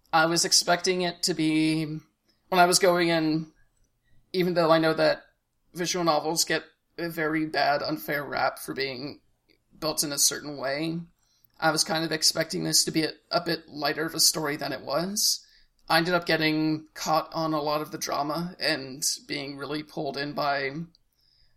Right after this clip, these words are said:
the tough life that these people lead and their battles with this ridiculous demon force.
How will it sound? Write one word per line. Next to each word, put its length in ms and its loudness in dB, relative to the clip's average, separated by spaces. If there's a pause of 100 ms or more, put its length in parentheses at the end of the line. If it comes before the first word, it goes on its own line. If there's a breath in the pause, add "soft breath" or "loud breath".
(1000)
the 420 0
tough 260 0
life 300 -4
that 200 -2
these 260 -2
people 360 -6
lead 440 -2
and 440 -6 (1080)
their 160 -2
battles 440 4
with 120 -4
this 260 0
ridiculous 760 0
demon 520 -4
force. 720 -2